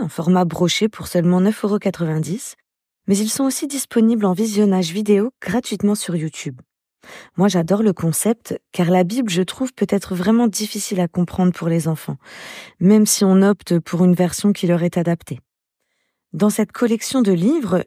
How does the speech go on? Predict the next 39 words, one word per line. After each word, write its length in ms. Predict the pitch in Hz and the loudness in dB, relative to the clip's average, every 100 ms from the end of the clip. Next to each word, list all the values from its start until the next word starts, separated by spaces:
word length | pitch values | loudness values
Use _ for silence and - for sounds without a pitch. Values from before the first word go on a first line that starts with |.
| - | -4
il 180 | 185 | -2
y 80 | 175 | 0
a 80 | 220 | 0
pour 220 | 214 202 | -2 -2
l'instant 360 | 202 208 - 247 | -2 -2 -2 -4
trois 380 | - 277 269 226 | -2 -2 -2 -4
histoires. 540 | - - 151 170 - _ _ - | -10 -10 -10 -12 -20 _ _ -6
Donc 240 | 165 - | -6 -4
il 120 | 170 | -2
y 80 | 165 | 0
a 160 | 165 - | 0 -2
Shana 500 | - - 208 196 202 | -4 -2 2 4 4
découvre 480 | 190 180 - 202 175 | 2 0 -2 -2 0
la 120 | 165 | 0
beauté 300 | 151 175 220 | 0 0 0
de 60 | 175 | 0
la 120 | 180 | -2
diversité, 640 | 156 165 - - - 185 _ _ _ _ _ _ _ _ | -2 -6 -6 -10 -12 -14 _ _ _ _ _ _ _ _
il 180 | - 185 | -10 -2
y 80 | 196 | 2
a 160 | 196 190 | 2 2
Noah 380 | 208 226 254 269 | 2 4 2 0
comprend 400 | - 240 - 247 | -2 -4 0 0
l'importance 560 | 233 208 196 - 220 214 | 2 0 -4 -2 0 2
de 100 | 185 | 0
la 120 | 175 | 0
prière, 540 | - 170 143 185 - _ _ _ - - _ _ | -2 -4 -4 -8 -10 _ _ _ -20 -20 _ _
et 80 | 240 | 0
il 220 | 269 190 | 2 2
y 100 | 190 | 2
a 100 | 240 240 | 0 -2
Keren 480 | - 302 202 202 240 - | -2 0 2 2 0 0
apprend 400 | 226 - - - | -4 -2 -4 0
à 80 | 196 | 2
ne 120 | 196 | 2
plus 260 | 180 - 254 | 0 -6 -4
cacher 320 | 226 196 240 | -2 -2 -2
ses 160 | - 202 | 0 0
bêtises. 580 | 175 165 - 151 131 | 0 -4 -6 -8 -10